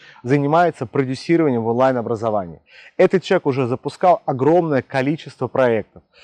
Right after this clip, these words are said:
У него есть понимание всех ошибок. Он знает, как сделать это максимально быстро. Он знает основные тренды развития онлайн-школ. И что он сделает? Он сделает так,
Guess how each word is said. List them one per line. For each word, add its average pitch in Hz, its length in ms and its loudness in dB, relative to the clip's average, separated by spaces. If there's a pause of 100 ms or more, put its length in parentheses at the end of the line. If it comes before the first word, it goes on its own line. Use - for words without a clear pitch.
(140)
У - 100 0
него 151 240 4
есть - 160 0
понимание 151 640 0
всех - 300 -6
ошибок. 120 500 -8
Он 131 140 -4
знает, 147 460 0
как 135 260 -2
сделать 131 520 2
это 123 160 -8
максимально 135 560 -4
быстро. 123 480 -6 (400)
Он 139 140 2
знает 151 400 0
основные 143 520 -4
тренды 139 460 2
развития 127 460 -4
онлайн-школ. 131 720 -2 (460)
И 147 480 2 (320)
что - 240 2
он 170 120 2
сделает? 117 460 -2 (540)
Он 160 140 4
сделает 139 480 2
так, 175 300 -2